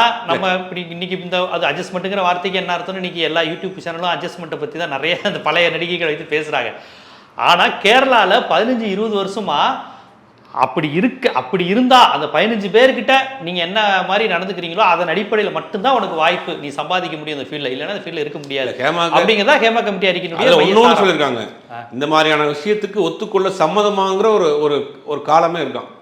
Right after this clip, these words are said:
Speaker 2: அக்ரிமெண்ட்ல.
Speaker 1: ம்.
Speaker 2: அது ஹேமா கமிட்டியில கொடுத்த
Speaker 1: இது
Speaker 2: அறிக்கை.
Speaker 1: இல்லீகல்ல.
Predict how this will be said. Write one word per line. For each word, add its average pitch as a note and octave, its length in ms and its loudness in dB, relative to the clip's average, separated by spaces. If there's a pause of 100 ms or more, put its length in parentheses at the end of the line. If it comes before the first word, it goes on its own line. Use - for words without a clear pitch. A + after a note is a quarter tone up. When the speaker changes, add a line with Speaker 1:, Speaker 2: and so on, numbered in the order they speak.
(420)
Speaker 2:
அக்ரிமெண்ட்ல. B2 480 -10 (720)
Speaker 1:
ம். D#3+ 240 -10 (160)
Speaker 2:
அது A2 120 -6
ஹேமா C#3+ 240 -2
கமிட்டியில C#3 420 -4
கொடுத்த B2 240 -4
Speaker 1:
இது G3 180 -2
Speaker 2:
அறிக்கை. G3+ 60 2
Speaker 1:
இல்லீகல்ல. F#3+ 500 -2